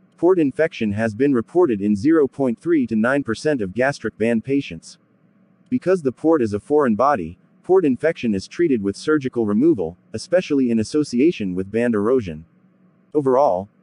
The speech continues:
the incidence of port site infection ranges from zero point three to nine percent.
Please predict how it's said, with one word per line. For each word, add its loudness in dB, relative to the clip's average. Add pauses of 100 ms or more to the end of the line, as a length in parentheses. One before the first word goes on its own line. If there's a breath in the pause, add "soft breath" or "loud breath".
the 2
incidence -2
of -4
port 2
site -2
infection -2
ranges -2
from -2
zero 2
point -4
three -2
to -4
nine 0
percent. -6